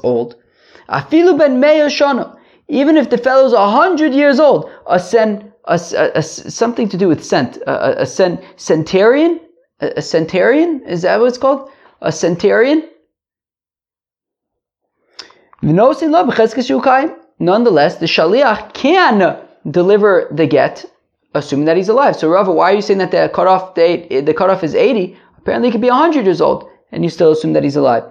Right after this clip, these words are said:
Tiyufte, it's a, it's taka aguta kasha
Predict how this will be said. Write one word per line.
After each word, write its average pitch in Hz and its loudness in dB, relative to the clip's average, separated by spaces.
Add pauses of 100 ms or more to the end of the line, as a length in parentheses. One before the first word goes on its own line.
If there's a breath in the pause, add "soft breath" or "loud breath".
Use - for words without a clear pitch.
(440 soft breath)
Tiyufte, 247 0 (280)
it's - -12
a, - -4
it's - -14
taka 180 0
aguta 175 -6
kasha 190 0